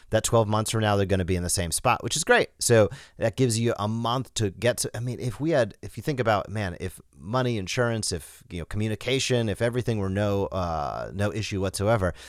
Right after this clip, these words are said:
imagine if you had a month to work with every patient that worked in, walked in your front door. Man, the, the, the changes you could make would be absolutely crazy. And their li-, the lifestyle benefits they'd continue to have from there, I think, would be really, really impactful.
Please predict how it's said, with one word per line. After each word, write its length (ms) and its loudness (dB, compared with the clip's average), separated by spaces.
imagine 200 -2
if 60 -4
you 80 4
had 60 4
a 40 0
month 480 -2
to 100 -6
work 240 -4
with 220 -8
every 280 -4
patient 340 -6
that 120 -6
worked 280 -6
in, 80 -8
walked 260 -4
in 80 -6
your 140 -6
front 240 -8
door. 240 -2
Man, 240 -6
the, 140 -8
the, 240 -6
the 180 -10
changes 560 -4
you 60 -6
could 160 -4
make 260 -4
would 100 -10
be 160 -10
absolutely 500 -4
crazy. 460 -2
And 200 -4
their 160 0
li-, 180 0
the 100 0
lifestyle 340 6
benefits 480 2
they'd 220 -2
continue 340 -2
to 80 -2
have 220 -2
from 160 -4
there, 120 0
I 60 0
think, 240 -4
would 100 -4
be 140 -4
really, 240 -4
really 220 -8
impactful. 500 -16